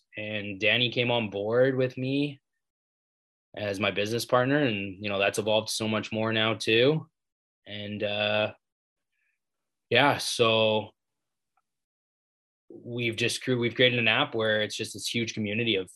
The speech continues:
people who have succeeded in sobriety and now want to help others live a happy life sober. Um, a lot of us, we get sober, we hit this wall where, like, w-, w-, with me before my bike trip, where it's like, "This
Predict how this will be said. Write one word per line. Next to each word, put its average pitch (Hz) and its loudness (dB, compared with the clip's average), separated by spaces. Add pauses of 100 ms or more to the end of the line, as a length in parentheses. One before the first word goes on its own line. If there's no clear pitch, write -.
(260)
people 120 2
who 113 2
have 107 2
succeeded 110 -4
in 110 0
sobriety 98 -2 (380)
and 95 -8
now 98 -6
want 98 -4
to 98 -6
help 101 -4
others 98 -4 (960)
live 120 4
a 113 4
happy 113 0
life 110 0
sober. 101 -4 (240)
Um, 101 -8
a 107 -2
lot 110 4
of 107 0
us, 113 -4
we 117 0
get 107 0
sober, 104 0
we 101 -6
hit 107 -6
this 104 -10
wall 98 0
where, 95 -4
like, 98 -4
w-, 98 -6
w-, 101 -10
with 104 -6
me 104 -2
before 101 -6
my 98 -2
bike 98 -2
trip, 92 -6
where 95 -2
it's 90 -8
like, 92 -8
"This - -12